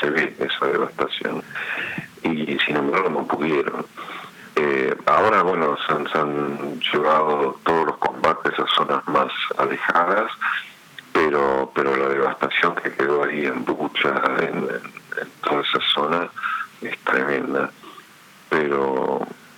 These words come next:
pero no hay, no hay, no hay ninguna previsión. La, la vida en Kiev es, es casi normal si no fuera por las alarmas de bomba. Eh, pero más afuera, la verdad que recrudece mucho.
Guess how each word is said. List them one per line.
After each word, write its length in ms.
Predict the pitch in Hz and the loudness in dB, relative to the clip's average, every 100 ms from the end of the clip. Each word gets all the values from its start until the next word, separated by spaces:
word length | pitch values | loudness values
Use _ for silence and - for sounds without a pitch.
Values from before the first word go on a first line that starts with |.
| - - - - - | -20 -20 -20 -20 -8
pero 200 | - 80 | -2 0
no 140 | 82 95 | 4 4
hay, 160 | 98 | 4
no 140 | 87 98 | 2 2
hay, 160 | 107 | 2
no 200 | 101 92 | 2 2
hay 80 | 107 | 2
ninguna 540 | 107 101 95 113 107 - | 2 2 2 2 2 2
previsión. 720 | 87 80 76 - 87 69 65 | 2 2 0 2 2 0 0
La, 320 | - 65 - | 2 4 4
la 140 | 87 | 4
vida 240 | 107 160 135 | 4 2 0
en 120 | 82 | 0
Kiev 280 | - 135 151 - | -4 -4 -2 -2
es, 260 | - - | -2 -6
es 80 | - | -6
casi 280 | - 87 - | -2 -2 0
normal 480 | 87 78 - 92 107 - | 2 2 4 2 2 0
si 80 | |
no 100 | 80 73 | 0 2
fuera 240 | 80 78 | 2 2
por 220 | - 73 | 2 -2
las 120 | - 73 | 0 0
alarmas 400 | 76 78 - 73 | 0 0 0 2
de 60 | 78 | 2
bomba. 320 | 92 - 73 - - - - - - - - | 2 2 0 0 -4 -14 -14 -16 -14 -6 -2
Eh, 420 | 71 69 - - - - - - - - - - - - - - | -2 -2 -2 -4 -4 -6 -10 -16 -20 -20 -20 -20 -20 -20 -20 -2
pero 220 | - 73 | 2 2
más 160 | 69 73 71 | 2 0 0
afuera, 640 | - - 76 87 87 71 | 0 0 4 6 6 4
la 100 | 64 | 2
verdad 400 | 62 67 69 67 | 0 2 0 0
que 200 | - 78 | 0 0
recrudece 720 | 69 - - - - - - | 0 -2 -2 -2 -2 0 -2
mucho. 480 | - 65 - - - | -2 -2 -4 -4 -6